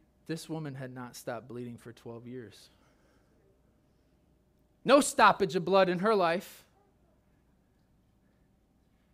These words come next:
She was completely, get, get this, her issue of blood was cause for her to be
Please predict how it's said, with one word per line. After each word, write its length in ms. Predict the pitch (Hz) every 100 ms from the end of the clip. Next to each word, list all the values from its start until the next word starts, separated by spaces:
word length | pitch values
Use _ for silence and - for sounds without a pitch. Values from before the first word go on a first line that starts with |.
| _
She 300 | - - 285
was 200 | 277 254
completely, 960 | - 240 214 - - 277 277 196 160 135 -
get, 360 | - 220 - 214
get 200 | 359 349
this, 380 | 165 110 - - _ _ _ _ _
her 580 | - - 262 269 277 269 _ _ _ _ _ _ _ _ _ _ -
issue 340 | 233 - 254
of 140 | 214
blood 400 | 165 170 151 160 - _ _ _ _ _ _ _ _ _ _ _ _
was 600 | 180 208 202 180 - - - _ _
cause 460 | - 240 247 247 -
for 200 | - 208
her 220 | 214 214
to 80 | 196
be 420 | 175 196 190